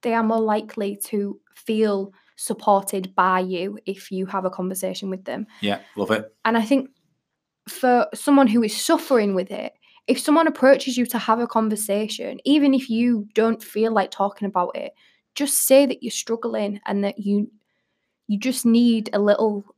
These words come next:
Speaker 1: like, you just need a little help.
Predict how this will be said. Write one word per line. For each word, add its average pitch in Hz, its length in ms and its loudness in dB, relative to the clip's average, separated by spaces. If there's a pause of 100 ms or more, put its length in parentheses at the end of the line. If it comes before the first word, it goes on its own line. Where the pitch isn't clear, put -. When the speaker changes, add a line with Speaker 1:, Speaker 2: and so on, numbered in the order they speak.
Speaker 1:
like, 196 400 -6 (1400)
you 208 120 -2
just 226 160 -4
need 233 160 4
a 233 40 4
little 233 220 2
help. 190 420 -2